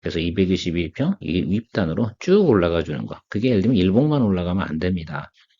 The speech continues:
이백이십일 이동평균선까지, 아니, 이십일 이동평균선까지 같이 올라가 줘야지만 그 부분이 가장 좋은 시그널로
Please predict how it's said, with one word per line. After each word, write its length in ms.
이백이십일 680
이동평균선까지, 840
아니, 180
이십일 400
이동평균선까지 840
같이 320
올라가 380
줘야지만 680
그 140
부분이 480
가장 340
좋은 180
시그널로 640